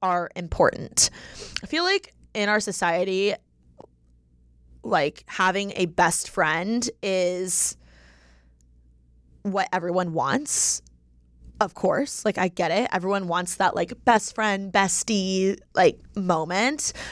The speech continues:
um, specifically just, like, for their Instagrams and Instagram captions, like, if, if we're being honest. <laughs> But it's fun to call someone your bestie, your best friend, whatever the case is.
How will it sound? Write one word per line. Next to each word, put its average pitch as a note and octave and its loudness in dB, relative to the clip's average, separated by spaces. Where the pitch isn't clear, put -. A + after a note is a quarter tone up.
um, E3+ 0
specifically F3+ 0
just, E3+ -2
like, E3 -2
for E3+ -2
their D#3+ 2
Instagrams E3+ 0
and C#3 -2
Instagram F3+ -2
captions, F#3+ -2
like, - 0
if, E3 0
if - -4
we're E3+ 2
being E3 0
honest. F#3+ -2
<laughs> - -6
But - -2
it's A4+ 0
fun G#4 -2
to G#4 -2
call B3 -2
someone A3+ -4
your A3 -2
bestie, G#3 0
your G3 2
best F3 0
friend, F#3 0
whatever F3+ 0
the F3 0
case F3 -4
is. F#3 0